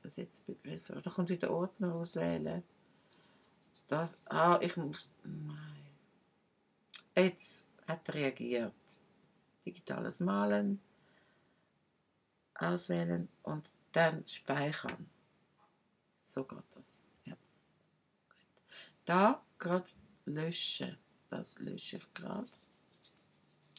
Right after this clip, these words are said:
Verwerfen. Verwerfen und dann haben wir wieder neu. Auch das. Ja. Gut.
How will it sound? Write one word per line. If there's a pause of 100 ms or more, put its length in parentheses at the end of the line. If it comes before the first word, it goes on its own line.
Verwerfen. (480)
Verwerfen
und
dann
haben
wir (140)
wieder
neu. (220)
Auch
das. (880)
Ja. (1600)
Gut.